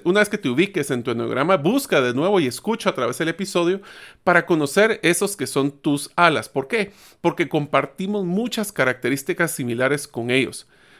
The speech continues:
Ellos nos pueden influenciar positiva o negativamente. Por eso es importante conocerlos. Adicionalmente, si nosotros vamos a ver y ustedes están en, como miembros de la comunidad de los sueños, recibirán la gráfica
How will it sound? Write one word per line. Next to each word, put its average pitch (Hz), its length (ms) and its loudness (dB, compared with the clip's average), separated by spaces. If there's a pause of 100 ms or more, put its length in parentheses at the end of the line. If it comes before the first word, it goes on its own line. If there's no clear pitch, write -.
(100)
Ellos 160 120 2
nos 165 140 0
pueden 170 220 2
influenciar 156 720 0
positiva 180 500 0
o - 20 2
negativamente. 147 840 0 (260)
Por 196 180 8
eso 196 140 4
es 214 80 2
importante 123 480 -2
conocerlos. 135 640 2 (640)
Adicionalmente, 196 1080 2
si 135 220 -2
nosotros 147 420 0
vamos 160 320 2
a 117 80 2
ver 151 240 4
y 139 60 0
ustedes 143 340 2
están 143 300 0
en, 156 100 -4
como 127 260 -2
miembros 143 360 0
de 135 80 0
la 117 80 -4
comunidad 117 400 -4
de 151 80 0
los 170 100 -4
sueños, 147 400 0 (320)
recibirán 156 720 2
la 139 240 4
gráfica 190 720 0